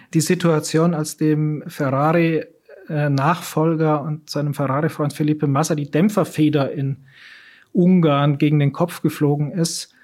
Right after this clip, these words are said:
und man dann ganz schnell Ersatz suchte und er dann versucht hat, das Comeback zu geben, was nicht ging wegen einer Nackenverletzung,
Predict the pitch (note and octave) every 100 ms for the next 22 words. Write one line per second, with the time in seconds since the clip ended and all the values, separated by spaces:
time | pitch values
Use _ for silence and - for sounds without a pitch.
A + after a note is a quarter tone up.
0 | _ _ - C#3 D3+ C#3+ D3 C#3+ E3+ -
1 | E3 D#3+ D#3+ C#3+ D#3+ G#3+ - D3 C#3+ -
2 | - E3 E3+ - _ _ _ _ _ _
3 | _ - D#3+ D#3+ C#3+ D#3 E3+ E3 E3 D3+
4 | G3 B3+ B3+ - E3+ - - D#3+ - D3+
5 | D3+ F3 - F3 E3 E3 D#3+ D3+ - D3+
6 | - F3+ G3 D#3 D3+ C#3 C#3 E3 F#3+ E3+
7 | D#3+ C#3+ D#3 D#3+ - D#3 D#3